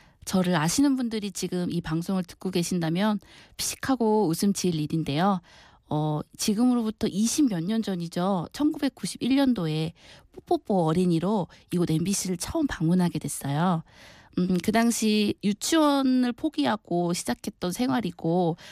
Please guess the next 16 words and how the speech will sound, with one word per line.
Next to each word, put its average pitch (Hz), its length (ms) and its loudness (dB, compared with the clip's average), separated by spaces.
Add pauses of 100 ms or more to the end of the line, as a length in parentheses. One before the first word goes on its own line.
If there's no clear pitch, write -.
(180)
음, 175 180 0
지금 233 280 2
생각해보면 240 680 0
너무나 202 340 2
재밌고 185 580 0
남들이 160 380 0
쉽게 - 560 0
할 254 200 -2
수 - 180 -4
없는 175 340 0
경험이란 185 560 0
생각이 214 380 -2
드는데요. 170 800 2 (800)
그때 220 420 0
제 196 140 -4
꿈은 202 500 -2